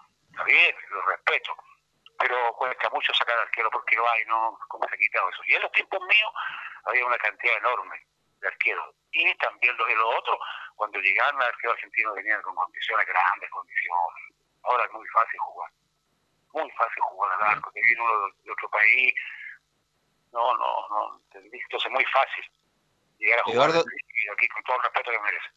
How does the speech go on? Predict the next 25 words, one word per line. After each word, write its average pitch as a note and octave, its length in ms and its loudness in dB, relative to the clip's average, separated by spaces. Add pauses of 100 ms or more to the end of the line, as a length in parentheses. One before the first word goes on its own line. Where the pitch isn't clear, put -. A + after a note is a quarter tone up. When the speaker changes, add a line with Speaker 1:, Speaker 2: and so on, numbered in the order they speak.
(680)
Speaker 2:
de A#2 140 -6
lo, A2 360 0
de G2+ 200 -10
toda C3 240 4
la, C3+ 220 0
bueno, B2 220 -2
la G#2 100 -4
cantidad A2 380 -2
de A#2+ 60 2
años B2 160 -2
que B2 100 -4
has G#2+ 60 -6
trabajado A2+ 440 0
como A2 180 -6
preparador A2 360 2
de A#2+ 60 2
arqueros, D3+ 300 0
¿cuál D#3 160 4
es D#3 120 -4
tu D3 120 -8
mejor, D3+ 360 2
eh, C#3 280 2
entre A#2+ 240 -10
comillas, B2 680 2 (640)
eh, F#2+ 420 -6